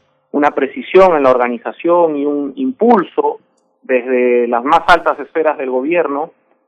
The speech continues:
y un vínculo permanente con la población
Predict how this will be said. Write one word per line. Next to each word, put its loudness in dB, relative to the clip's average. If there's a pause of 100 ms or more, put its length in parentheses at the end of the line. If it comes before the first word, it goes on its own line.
y -4
un 2
vínculo 4
permanente -4
con -4
la -2
población 0